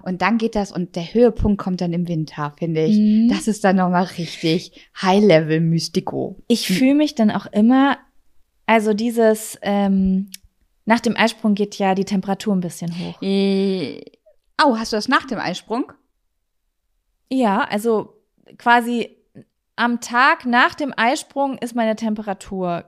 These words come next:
Speaker 2: geht hoch.
Speaker 1: Ah, okay. Aha.
Speaker 2: So, und die bleibt dann hoch. Aber ich fühl
Speaker 1: Ah.
Speaker 2: mich, als würde ich die ganze Zeit wärmer werden.
Speaker 1: Oh, ja?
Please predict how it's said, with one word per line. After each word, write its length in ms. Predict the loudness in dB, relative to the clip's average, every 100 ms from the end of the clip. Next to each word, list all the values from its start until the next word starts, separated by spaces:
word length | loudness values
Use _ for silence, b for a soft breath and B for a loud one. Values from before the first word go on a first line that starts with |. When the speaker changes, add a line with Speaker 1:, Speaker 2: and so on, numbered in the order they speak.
| -14
Speaker 2:
geht 240 | -14 -12
hoch. 320 | -16 -16 -20 _
Speaker 1:
Ah, 80 | -6 -6
okay. 300 | -6 -6 -6
Aha. 180 | -6 -6
Speaker 2:
So, 160 | -4 -4
und 160 | -2
die 80 | -2
bleibt 460 | 2 2 2 -2 -8
dann 220 | -8 -8
hoch. 260 | -10 -12 -18 B B B
Aber 280 | 2 4 2 -2
ich 180 | -10
fühl 280 | -6 0 0
Speaker 1:
Ah. 40 | 2
Speaker 2:
mich, 520 | 0 -2 -4 -10 -20 _ _ _ _ _ -12
als 200 | -10 -6
würde 140 | -6
ich 80 | -6
die 120 | -6
ganze 260 | -6 -6 -8
Zeit 200 | -10 -8
wärmer 420 | -6 -6 -8 -10
werden. 420 | -16 -16 -14 -14 0
Speaker 1:
Oh, 200 | 4 6
ja? 340 | 4 2 2